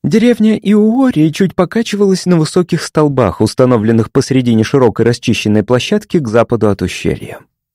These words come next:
Столбы, разумеется, предназначались не для того, чтобы по ним кто-то взбирался, но, тем не менее, вполне годились и для этого. Поль двинулся к одному из них,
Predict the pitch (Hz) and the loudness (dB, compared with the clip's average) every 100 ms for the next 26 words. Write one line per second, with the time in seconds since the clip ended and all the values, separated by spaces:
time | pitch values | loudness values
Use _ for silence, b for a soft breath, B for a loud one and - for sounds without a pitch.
0 | _ - - 196 247 220 202 185 175 - | _ -6 0 0 2 0 0 0 0 -2
1 | 135 139 127 131 135 139 120 120 135 139 | -2 0 2 2 2 2 2 2 0 0
2 | 123 127 123 131 185 214 196 196 190 185 | 2 2 2 2 0 -2 0 0 0 0
3 | - 175 170 147 143 151 147 147 151 B | 0 0 0 -2 -2 0 0 0 -4 B
4 | B B - 185 220 190 180 139 156 196 | B B -2 -2 2 2 2 2 2 0
5 | 190 156 143 135 123 101 123 127 - - | 0 2 2 2 2 2 0 -2 -6 -6
6 | 113 107 85 78 69 73 - _ _ _ | -2 0 0 -2 -10 -14 -16 _ _ _
7 | _ _ _ _ _ 131 120 117 127 120 | _ _ _ _ _ 2 2 2 2 0
8 | 127 123 117 117 120 113 123 202 - | 0 -2 0 0 2 -2 -2 -2 -4